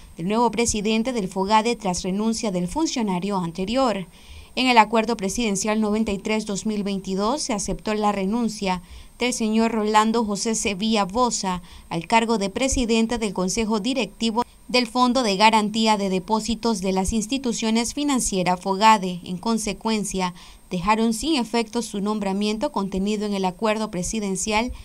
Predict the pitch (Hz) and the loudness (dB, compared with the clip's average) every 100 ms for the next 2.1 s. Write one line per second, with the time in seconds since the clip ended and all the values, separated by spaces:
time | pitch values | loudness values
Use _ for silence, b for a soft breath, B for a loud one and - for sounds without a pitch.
0 | B - - 302 339 - 240 220 196 214 | B -8 -2 0 0 0 -2 0 0 0
1 | 220 208 185 180 208 180 233 262 226 - | 0 -2 -2 -2 -4 -4 -2 0 0 -2
2 | 185 | -4